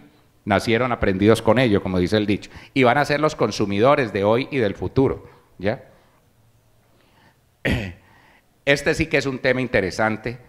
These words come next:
y en el cual Colombia tiene que fijarse y fijarse con, con mucho énfasis,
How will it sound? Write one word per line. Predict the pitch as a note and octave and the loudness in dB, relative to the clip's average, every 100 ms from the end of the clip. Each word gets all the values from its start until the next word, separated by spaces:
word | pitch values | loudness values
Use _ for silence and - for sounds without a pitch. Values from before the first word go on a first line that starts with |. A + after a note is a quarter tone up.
| - _ _ _ | -20 _ _ _
y | A2+ | 2
en | G2+ | 2
el | G2 | 2
cual | - A2+ - | 2 0 2
Colombia | C3+ A#2+ B2+ C3 C3+ B2 | 4 4 4 2 -2 -2
tiene | A#2+ A2 A#2 | -4 -4 -4
que | B2 | -4
fijarse | G#2 G#2+ B2+ C3+ D3+ - F3+ - _ _ _ | -4 -4 -2 -2 -4 -8 -10 -14 _ _ _
y | G#2 | -6
fijarse | G2 F#2+ G#2 G2+ B2+ | -4 -2 -2 -2 -6
con, | - F#2 F2+ D2 | -4 -4 -4 -10
con | - F#2+ G2 | 0 2 4
mucho | B2+ B2+ C3+ | 2 2 2
énfasis, | A#2+ G2+ D#2+ - - - | 0 -2 -8 -12 -20 -20